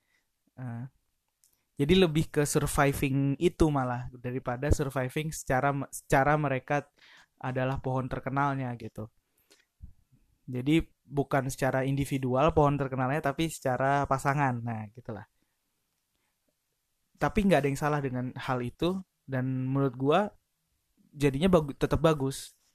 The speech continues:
Kemudian, mm, yang gua sayangkan sih di sini, gua pikir ini akan jadi cerita tentang pengenalan kehidupan Akpol juga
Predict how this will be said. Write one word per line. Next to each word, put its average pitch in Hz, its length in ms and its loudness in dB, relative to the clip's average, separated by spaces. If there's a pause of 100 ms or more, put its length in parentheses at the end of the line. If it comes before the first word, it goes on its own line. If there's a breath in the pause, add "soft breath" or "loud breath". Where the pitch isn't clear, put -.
(1160)
Kemudian, 135 880 0 (400)
mm, 143 760 -4
yang 147 220 2
gua 147 180 4
sayangkan 151 460 0
sih 208 100 -4
di 175 140 -8
sini, 156 280 -4 (1300)
gua 151 300 4
pikir 190 320 4
ini 185 160 4
akan 175 240 0
jadi 135 420 0 (300)
cerita 135 480 0
tentang 131 480 -4
pengenalan 131 800 0 (640)
kehidupan 135 480 2
Akpol 135 400 2
juga 127 400 0